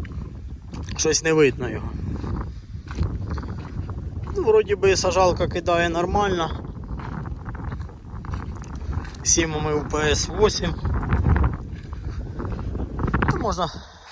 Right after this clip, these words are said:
даже, ну, тут сухо, я думаю. Ну, глянемо, що воно тут накидало. Влаги вроді би немає.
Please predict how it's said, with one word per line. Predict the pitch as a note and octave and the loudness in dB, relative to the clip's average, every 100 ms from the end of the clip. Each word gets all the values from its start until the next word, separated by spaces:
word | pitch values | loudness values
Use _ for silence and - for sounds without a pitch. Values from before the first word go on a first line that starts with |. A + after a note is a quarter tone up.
| D#3 | 2
даже, | D#3 C#3+ C#3 - A3 | 4 4 0 -4 -2
ну, | G3+ | 0
тут | G3 | 0
сухо, | - A3 - B2+ | 2 2 4 2
я | B2 | 4
думаю. | B2 C3 C3 G#3 | 2 0 -2 -4
Ну, | - - - C#3+ | -8 -16 -8 2
глянемо, | E3+ D3+ C3+ B2+ - - - - - - - - - - - _ - - - - - _ - _ _ _ - | 4 4 2 0 -4 -18 -20 -20 -20 -20 -20 -20 -20 -20 -20 _ -20 -20 -20 -20 -20 _ -20 _ _ _ -16
що | - C#3 | -6 -2
воно | B2+ B2+ A#2+ | -2 -2 -4
тут | B2 | -4
накидало. | C3 - D#3+ A3 F#3+ D#3+ - - - - - - | -4 -4 -2 0 2 0 -2 -14 -16 -18 -20 -4
Влаги | C#3 G3 F3+ F3 | 4 6 8 6
вроді | E3+ F3 E3 | 6 6 4
би | E3+ F3 | 4 4
немає. | F3+ F#3 G3 F3+ D#3 | 2 2 2 2 2